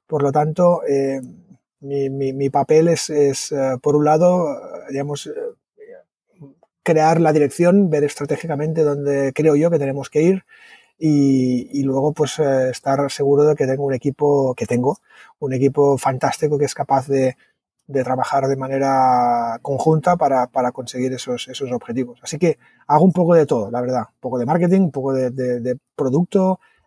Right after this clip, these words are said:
eh, ventas, eh, y, y me gusta también, eh, cacharrear con, con, con temas de inteligencia artificial. Eso, eso, eso me encanta, claro.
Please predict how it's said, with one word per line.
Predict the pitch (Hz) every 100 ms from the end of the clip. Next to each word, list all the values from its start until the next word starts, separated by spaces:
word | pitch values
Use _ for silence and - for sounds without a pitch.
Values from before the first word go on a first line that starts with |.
| -
eh, | 143 131
ventas, | 156 175 185 175 165 -
eh, | 170 139 135 131 131
y, | 127 127 123 127 123 123 123 120 120
y |
me | 131
gusta | 170 -
también, | 147 139 139 139 135
eh, | 127 123 117 117 117 113 107 - 120
cacharrear | 135 - 131 139 139 127
con, | 135 123 123
con, | - 127 123 123
con | - 123 123
temas | 131 127
de | 127
inteligencia | 123 113 120
artificial. | 120 113 110 131 131
Eso, | 120 123
eso, | 117 - 135 120
eso | 120 139
me | 127
encanta, | 113 104 -
claro. | 101 -